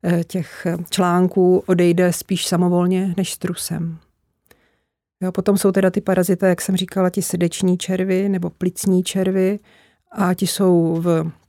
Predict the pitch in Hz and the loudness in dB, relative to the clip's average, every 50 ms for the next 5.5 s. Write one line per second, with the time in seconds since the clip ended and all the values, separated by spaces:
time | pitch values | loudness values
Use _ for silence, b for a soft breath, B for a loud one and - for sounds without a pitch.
0 | _ _ _ _ _ _ _ - - - 190 180 160 - 202 175 - - 196 175 | _ _ _ _ _ _ _ -16 -4 -2 -2 -2 0 -2 -2 -2 0 0 -2 -2
1 | - - 185 175 - - - 202 185 185 185 190 202 - - - 185 185 185 175 | 0 -2 -2 -2 -2 -2 0 0 0 2 2 0 -2 -4 -4 0 2 2 2 2
2 | 190 180 - - - - - 185 180 180 180 185 175 170 170 185 170 - - - | 0 -2 -4 -8 -10 -6 -2 -2 0 0 0 0 0 0 0 -2 -4 -8 -14 -12
3 | - 185 170 170 175 175 185 - - - 175 180 170 185 180 180 180 170 170 - | -6 -6 -6 -6 -6 -10 -14 -12 -6 -4 -2 0 0 0 0 0 -2 -2 -4 -6
4 | - 185 175 - - - 185 185 - _ - _ _ _ - 165 170 180 180 170 | -8 -10 -10 -10 -8 -8 -8 -8 -8 _ -20 _ _ _ -6 -4 -4 -2 -2 -6
5 | - - - 170 - - - - 170 | -6 -8 -10 -10 -10 -12 -10 -10 -10